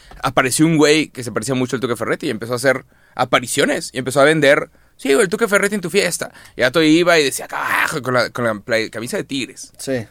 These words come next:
Speaker 1: "Ah, la chingada", y, y,
Speaker 2: Hmm.
Speaker 1: y todos se cagaban de risa y, y lo que tú quieras, se apareció en shows de televisión.
Speaker 2: Pues que hay gente
Speaker 1: Y es de,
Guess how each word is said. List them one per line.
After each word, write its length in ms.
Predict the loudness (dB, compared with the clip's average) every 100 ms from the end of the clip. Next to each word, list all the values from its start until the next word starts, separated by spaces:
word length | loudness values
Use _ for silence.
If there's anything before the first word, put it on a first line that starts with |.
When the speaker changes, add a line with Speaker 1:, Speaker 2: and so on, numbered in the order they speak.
| _
Speaker 1:
"Ah, 280 | -10 -8 -10
la 80 | -12
chingada", 500 | -14 -8 -4 -2 -4
y, 40 | -4
y, 160 | -2
Speaker 2:
Hmm. 100 | -2
Speaker 1:
y 180 | 0 -2
todos 220 | 2 0 2
se 60 |
cagaban 440 | 0 2 4 2 2
de 80 | 0
risa 480 | 2 0 2 2 2
y, 60 |
y 260 | 0 -4 -4
lo 100 | -6
que 80 | -8
tú 120 | -14
quieras, 280 | -4 -2 -2
se 60 | -4
apareció 240 | -6 -6
en 60 | -4
shows 180 | -4
de 60 | -4
televisión. 640 | -4 -4 -4 -2 -2 -2 -10 _ _ -6
Speaker 2:
Pues 160 | -4
que 60 | -2
hay 80 | -2
gente 160 | 2
Speaker 1:
Y 60 | 4
es 160 | 4 4
de, 320 | 4 4 0